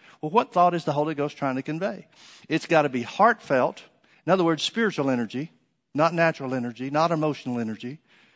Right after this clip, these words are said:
spiritual energy. So they came up with heartfelt, but the rest of it has to do with the effectiveness of the energy. So notice it's talking about from the heart, but it's talking about effectiveness.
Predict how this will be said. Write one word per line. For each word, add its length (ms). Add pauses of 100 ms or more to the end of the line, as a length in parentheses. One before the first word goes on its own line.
(100)
spiritual 580
energy. 420 (840)
So 140
they 100
came 200
up 140
with 120
heartfelt, 520 (320)
but 140
the 80
rest 300
of 140
it 160 (140)
has 240
to 100
do 200
with 240
the 100
effectiveness 840 (240)
of 240
the 220
energy. 580 (480)
So 180
notice 360
it's 160
talking 340
about 280
from 340
the 60
heart, 340 (200)
but 100
it's 120
talking 320
about 260
effectiveness. 920